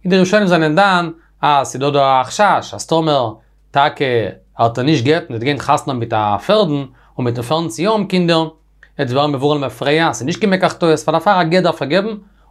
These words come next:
אבער כסובה דארף ער נישט געבן, האט ער טיינע פון דער מקח טויס. איך בואל אויס פייק צו דער גמרא.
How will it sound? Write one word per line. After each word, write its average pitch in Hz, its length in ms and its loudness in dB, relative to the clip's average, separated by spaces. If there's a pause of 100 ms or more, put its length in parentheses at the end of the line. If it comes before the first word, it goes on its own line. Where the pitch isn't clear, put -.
אבער 143 220 0
כסובה 220 260 0
דארף 180 240 2
ער 156 60 -6
נישט 156 120 -4
געבן, 190 160 0
האט 180 120 2
ער 160 60 0
טיינע 180 280 -2
פון 156 80 -4
דער 160 100 -2
מקח 156 200 -2
טויס. - 440 -10 (1120)
איך 156 160 2
בואל 196 260 4
אויס 165 220 0
פייק 185 180 4
צו 160 140 -2
דער 156 120 2
גמרא. 117 260 0